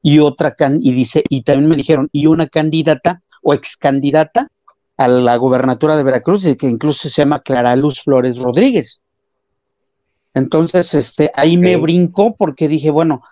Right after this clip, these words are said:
Speaker 1: las dos se apellidan Rodríguez". Entonces
Speaker 2: Ajá.
Speaker 1: dije, "algo anda mal por allí". Entonces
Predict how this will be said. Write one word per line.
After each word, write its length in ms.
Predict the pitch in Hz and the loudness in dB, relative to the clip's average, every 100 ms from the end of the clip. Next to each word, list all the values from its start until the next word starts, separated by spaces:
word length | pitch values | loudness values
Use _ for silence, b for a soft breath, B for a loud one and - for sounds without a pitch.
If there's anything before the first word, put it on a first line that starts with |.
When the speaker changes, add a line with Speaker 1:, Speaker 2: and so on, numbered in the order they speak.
| b b _ | b b _
Speaker 1:
las 200 | 110 104 | -6 -2
dos 180 | 143 151 | -2 -2
se 80 | 135 | -2
apellidan 640 | - 131 160 156 139 135 - | 0 -2 -2 -2 0 -2 -4
Rodríguez". 840 | 151 143 143 240 196 135 110 - _ _ _ _ _ _ _ _ _ _ _ _ _ | -2 0 2 2 4 2 -2 -10 _ _ _ _ _ _ _ _ _ _ _ _ _
Entonces 540 | 135 135 - 156 113 160 | -4 -2 0 0 0 -2
Speaker 2:
Ajá. 80 | 151 | -4
Speaker 1:
dije, 240 | 131 - | -6 -4
"algo 300 | 143 160 147 | -2 0 0
anda 160 | 147 139 | 0 0
mal 180 | 131 127 | -2 -2
por 160 | 120 | 0
allí". 220 | 110 120 120 | 0 2 0
Entonces 500 | 117 131 131 160 | 0 0 0 -2